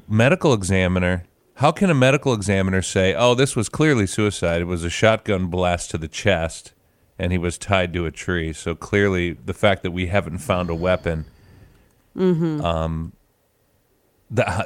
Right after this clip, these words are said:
Speaker 1: the, how do you even conclude that's a suicide? So the D A, the medical examiner, they'd all have to sign off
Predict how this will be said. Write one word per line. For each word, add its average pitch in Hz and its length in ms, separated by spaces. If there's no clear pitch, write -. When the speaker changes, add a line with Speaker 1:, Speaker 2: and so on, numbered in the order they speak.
Speaker 1:
the, 101 260
how 101 220
do 135 80
you 139 120
even 117 240
conclude 104 400
that's 98 160
a 98 40
suicide? 98 440
So 110 160
the 98 100
D 110 260
A, 113 300
the 95 140
medical 117 340
examiner, 107 440
they'd 101 120
all 120 180
have 139 180
to 101 80
sign 98 280
off 107 280